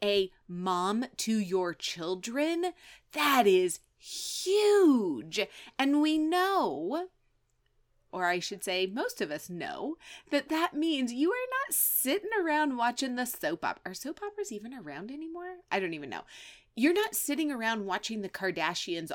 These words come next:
all day while the maid is cleaning everything else up. I remember as a kid, it was a total tangent. I remember as a kid somebody saying, asking what my mom did, and I was like,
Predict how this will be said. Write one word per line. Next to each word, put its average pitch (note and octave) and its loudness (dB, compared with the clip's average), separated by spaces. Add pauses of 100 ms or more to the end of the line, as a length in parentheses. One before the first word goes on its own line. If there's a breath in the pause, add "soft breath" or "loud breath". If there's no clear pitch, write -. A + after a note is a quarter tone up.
(100)
all F#3 4
day D#3 -2
while D#3+ -2
the E3+ -4
maid F#3+ 0
is F#3 0
cleaning F#3+ -6
everything E3+ -6 (100)
else E3 -4
up. D3 -2
I G3 0
remember B3 -2
as G3 -2
a F3 -4
kid, D#3+ -6
it G3+ 0
was F#3 -8
a - -12
total G3+ -2
tangent. C#3 -8 (320 loud breath)
I - 2
remember C4 2
as G#3 0
a F#3+ 2
kid F#3+ -2
somebody F3+ -4
saying, E3 -8
asking D#3+ -6
what D#3+ -8
my D#3+ -10
mom D3+ -8
did, E3 -8
and D3+ -10
I D3 -6
was C#3+ -12
like, C#3+ -4